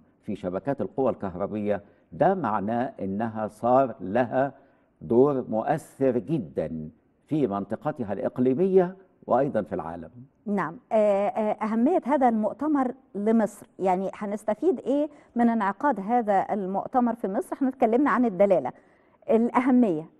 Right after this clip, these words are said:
Speaker 2: هنستفيد منه إزاي؟
Speaker 1: المؤتمر الحقيقة القضية المحورية اللي كان بيناقشها هذا العام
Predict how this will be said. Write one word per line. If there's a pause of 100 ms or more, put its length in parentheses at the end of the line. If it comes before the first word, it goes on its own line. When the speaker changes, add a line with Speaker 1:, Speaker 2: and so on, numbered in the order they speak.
(120)
Speaker 2:
هنستفيد
منه
إزاي؟ (160)
Speaker 1:
المؤتمر
الحقيقة
القضية
المحورية
اللي
كان
بيناقشها
هذا
العام